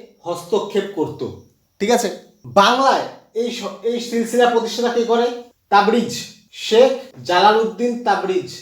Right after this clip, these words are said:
এবং খানকা প্রতিষ্ঠা করে লখনৌতি এবং পান্ডুয়াতে, লখনৌতি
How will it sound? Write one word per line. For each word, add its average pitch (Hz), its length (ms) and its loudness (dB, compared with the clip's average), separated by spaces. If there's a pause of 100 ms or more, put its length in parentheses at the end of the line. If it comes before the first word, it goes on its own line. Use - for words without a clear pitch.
এবং 233 380 6
খানকা 196 300 0
প্রতিষ্ঠা 233 380 -2
করে 202 180 2 (260)
লখনৌতি 240 640 2 (160)
এবং 214 300 -2
পান্ডুয়াতে, 190 540 2 (300)
লখনৌতি 196 680 -6